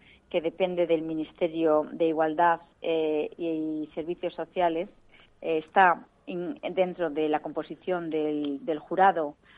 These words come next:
de los premios, eh, y también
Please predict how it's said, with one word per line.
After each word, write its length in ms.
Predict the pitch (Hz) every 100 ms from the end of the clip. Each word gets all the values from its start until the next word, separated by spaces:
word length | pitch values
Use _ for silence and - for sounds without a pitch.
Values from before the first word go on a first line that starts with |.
| -
de 200 | - 170
los 180 | 160 165
premios, 680 | - 196 190 190 233 247 - _ _ _ - _ _
eh, 600 | 190 175 170 165 160 160
y 80 | -
también 760 | - 180 180 185 190 185 180